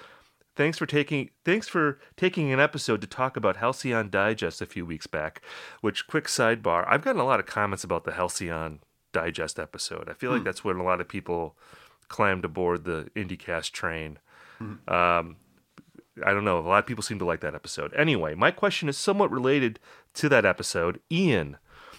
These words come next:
Speaker 1: what is your
Speaker 2: <laughs>
Speaker 1: beef with
Speaker 2: Oh, here we go.
Speaker 1: Centipede H Z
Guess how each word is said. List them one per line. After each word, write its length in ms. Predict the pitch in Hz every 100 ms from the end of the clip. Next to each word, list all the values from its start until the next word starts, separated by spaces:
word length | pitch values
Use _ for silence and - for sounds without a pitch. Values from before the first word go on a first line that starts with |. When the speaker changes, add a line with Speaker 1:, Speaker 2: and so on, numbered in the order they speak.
| - -
Speaker 1:
what 200 | - 185
is 140 | 269 151
your 100 | 220 127
Speaker 2:
<laughs> 40 |
Speaker 1:
beef 580 | 160 175 127 - - - - - - - -
with 220 | 120 101
Speaker 2:
Oh, 20 |
here 180 | 90 85
we 80 | 71
go. 80 |
Speaker 1:
Centipede 800 | - - 170 175 170 170 156 147 -
H 300 | 135 165 -
Z 420 | 139 123 120